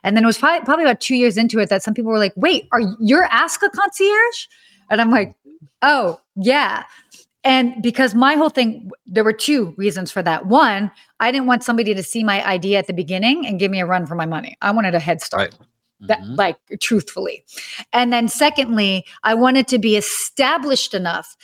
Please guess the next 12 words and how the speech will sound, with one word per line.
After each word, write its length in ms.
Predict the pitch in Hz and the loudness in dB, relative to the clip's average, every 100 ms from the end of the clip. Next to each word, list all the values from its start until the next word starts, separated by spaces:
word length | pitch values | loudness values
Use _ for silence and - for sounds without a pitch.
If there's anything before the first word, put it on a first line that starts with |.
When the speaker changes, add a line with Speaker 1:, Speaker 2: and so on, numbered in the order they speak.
| - | -18
Speaker 1:
so 180 | - 240 | 0 2
that 200 | 233 226 | 4 0
if 100 | 233 | 2
I 160 | 247 196 | 0 0
did 500 | 170 143 269 311 247 | -6 -2 2 2 2
get 160 | 226 | 0
any 220 | 196 185 | 0 -4
pushback, 540 | - 196 - 247 277 277 226 | -6 -8 -4 -2 -2 -2 -4
I 120 | 208 | -4
could 140 | 214 | -4
be 100 | 220 | -2
like, 320 | 208 196 - | 0 0 -2